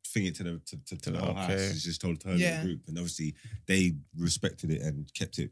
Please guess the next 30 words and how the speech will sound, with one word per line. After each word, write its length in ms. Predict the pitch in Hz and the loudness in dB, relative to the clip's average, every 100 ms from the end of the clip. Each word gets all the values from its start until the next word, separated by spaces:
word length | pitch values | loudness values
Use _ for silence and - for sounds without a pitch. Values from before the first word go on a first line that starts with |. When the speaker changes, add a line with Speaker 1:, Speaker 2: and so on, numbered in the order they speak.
| - | -6
Speaker 1:
between 280 | 80 98 87 | 2 6 8
them, 140 | 95 | 8
Speaker 2:
Mm. 40 | 98 | 8
Speaker 1:
innit? 220 | 95 92 - | 4 0 -4
You 80 | - | -4
get 140 | 92 | -2
me? 180 | 85 143 120 | -2 -6 -4
And 80 | 175 | 0
Speaker 3:
Yeah. 60 | 170 | 0
Speaker 1:
obviously 220 | 165 165 | 0 0
he 160 | 80 90 | 2 2
just, 260 | 82 78 - 80 | 0 -2 -4 0
he 140 | 95 | 2
basically 340 | 87 82 82 | 2 0 -2
just 160 | 76 71 | -2 -4
told 220 | 82 73 | -4 -4
the 100 | 71 | -4
whole 160 | 76 71 | -4 -2
villa. 240 | 85 80 - - - | 0 0 -2 -14 -2
Speaker 3:
Yeah, 120 | 208 | 2
'cause 140 | 202 196 | 4 4
when 140 | 269 | 6
Speaker 2:
Okay. 100 | 262 | 6
Speaker 3:
Ekin 220 | - 240 214 | 4 2 2
was 160 | 196 | 2
sa-, 140 | - 220 | 0 -2
when 180 | 208 254 | -2 0
Ekin 400 | 240 - 226 202 | 0 0 0 2
told, 360 | 214 202 196 175 | 2 2 0 -2
um, 460 | 175 170 170 165 | -2 -2 -2 -4